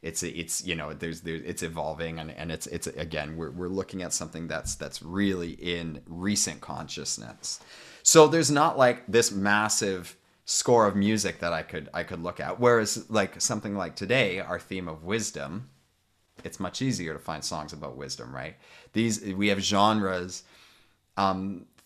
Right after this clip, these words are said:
thematically in music we know, right? That, that are, that's, like, the number one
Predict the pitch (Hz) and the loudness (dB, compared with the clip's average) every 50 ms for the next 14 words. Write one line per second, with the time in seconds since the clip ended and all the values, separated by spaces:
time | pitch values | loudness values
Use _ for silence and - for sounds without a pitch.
0 | _ - 107 101 98 92 98 104 101 - - 104 101 101 101 101 101 107 113 107 | _ -4 -2 0 2 2 2 0 -2 -4 -2 -2 0 0 2 2 2 0 0 -2
1 | 113 107 - 113 110 107 117 135 143 107 90 85 87 87 101 101 - 90 92 - | -4 -6 -4 -4 -4 -2 0 0 0 0 -2 -2 -4 -4 -4 -4 -4 -6 -6 -6
2 | - 98 90 87 - - - 90 92 87 73 82 92 87 - - - - - - | -4 -4 -4 -4 -4 -4 -2 -2 -2 -2 -4 -6 -8 -6 -4 -4 -4 -4 -6 -8
3 | - 101 98 101 - - - 87 90 104 113 104 95 101 95 95 92 - - 98 | -12 -14 -14 -12 -12 -12 -12 -10 -10 -12 -12 -8 -2 -2 -2 -2 -2 -6 -12 -12
4 | 90 101 104 104 107 110 110 110 107 113 110 113 107 101 104 104 104 107 104 104 | -12 -8 -2 0 2 2 4 4 4 2 2 2 0 2 0 0 0 0 -2 -2
5 | 104 104 104 101 98 73 82 101 95 87 | -2 -2 -2 -2 -4 -6 -10 -14 -14 -16